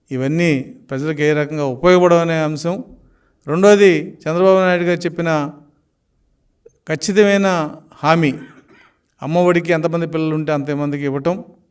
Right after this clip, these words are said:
రైతుకి ఇరవై వేలు ఇవ్వటం, పెన్షన్ ఏ-, ఏప్రిల్ నుంచే నాలుగు వేలు ఇవ్వటం, అలాగే మిగతా అంశాల మీద కూడా ఉద్యోగస్తులకు కానీ, ఇండస్ట్రీస్కి కానీ, లేదంటే ఎడ్యుకేషన్ మీద కానీ,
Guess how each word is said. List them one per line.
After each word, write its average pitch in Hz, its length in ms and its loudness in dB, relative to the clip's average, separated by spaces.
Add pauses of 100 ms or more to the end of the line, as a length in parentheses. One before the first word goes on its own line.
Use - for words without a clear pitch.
(160)
రైతుకి 156 320 -2
ఇరవై 147 280 0
వేలు 156 200 0
ఇవ్వటం, 151 380 -4 (540)
పెన్షన్ 190 340 -2
ఏ-, 170 240 0 (300)
ఏప్రిల్ 180 320 0
నుంచే 170 540 0 (240)
నాలుగు 156 260 -2
వేలు 160 180 0
ఇవ్వటం, 156 340 -2 (540)
అలాగే 190 220 4
మిగతా 190 320 2
అంశాల 196 300 0
మీద 185 180 -4
కూడా 175 560 2
ఉద్యోగస్తులకు 160 640 -2
కానీ, 151 300 -4
ఇండస్ట్రీస్కి 156 600 -6
కానీ, 151 380 -4 (520)
లేదంటే 160 680 0 (580)
ఎడ్యుకేషన్ 180 520 0
మీద 170 120 0
కానీ, 156 440 -4